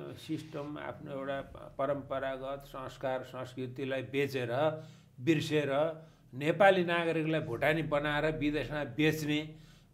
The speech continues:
अ, मान्छेहरू र कुरा थाहा भएर पब्लिकमा चाहिँ नि अहिले, अ, आयो यिनीहरू चाहिँ खराब रहेछन् है भनेर रवि लामिछाने, अ,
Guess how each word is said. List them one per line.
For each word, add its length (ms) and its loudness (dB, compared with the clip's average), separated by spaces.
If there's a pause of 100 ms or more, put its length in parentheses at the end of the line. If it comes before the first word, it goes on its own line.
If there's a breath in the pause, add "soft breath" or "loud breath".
अ, 180 -6
मान्छेहरू 840 0
र 560 4
कुरा 220 6
थाहा 360 6
भएर 300 6
पब्लिकमा 640 0
चाहिँ 240 -2
नि 100 -4
अहिले, 380 -2 (440 loud breath)
अ, 220 -6
आयो 260 2
यिनीहरू 340 -2
चाहिँ 220 -10
खराब 300 4
रहेछन् 300 -2
है 120 -2
भनेर 380 -4
रवि 360 2
लामिछाने, 640 -4
अ, 120 -12